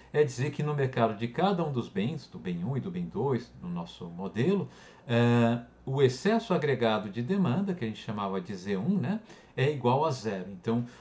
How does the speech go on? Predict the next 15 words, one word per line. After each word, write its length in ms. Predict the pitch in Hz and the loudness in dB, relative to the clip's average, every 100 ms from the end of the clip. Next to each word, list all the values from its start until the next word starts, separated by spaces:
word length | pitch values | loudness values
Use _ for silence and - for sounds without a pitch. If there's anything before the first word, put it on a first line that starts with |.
| - - | -12 -4
o, 220 | 110 113 | -2 -2
um 160 | 120 110 | -2 -2
vetor 360 | 110 104 135 135 | -2 -2 2 2
de 120 | 117 | 0
preços 420 | - 101 101 107 | -4 -4 -4 -4
de 60 | 127 | -4
equilíbrio 420 | 123 143 170 170 | -4 -4 -2 -2
é 20 | |
aquele 280 | 165 151 165 | -2 -4 -6
que 160 | - 180 | -4 -4
zera 480 | 131 - 123 151 156 | -4 0 2 2 2
o 60 | |
excesso 420 | 131 - 135 123 | -2 -2 -4 -2
agregado 500 | 127 123 110 104 | -4 -2 -2 -2
de 60 | 104 | -2